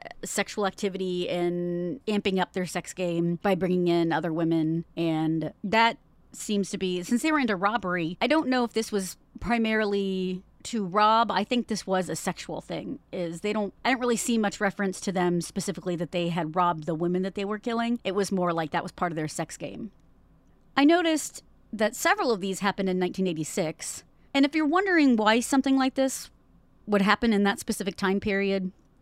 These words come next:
there is a reason that American Psycho was set in the eighties.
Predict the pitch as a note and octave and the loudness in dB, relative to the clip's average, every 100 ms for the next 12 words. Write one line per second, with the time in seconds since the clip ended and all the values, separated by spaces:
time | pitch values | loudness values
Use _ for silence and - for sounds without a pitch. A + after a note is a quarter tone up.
0 | _ - F#4 G#4+ C4+ G#3+ A3+ A3+ G3 F#3 | _ -4 -2 2 2 4 2 2 2 2
1 | E3+ - F#3+ F#3 F3+ E3 E3+ D3+ D3+ D3+ | 2 2 2 2 0 2 0 0 -2 -2
2 | F3 - D#3 - C#3 - - - | -4 0 0 0 -4 -6 -10 -14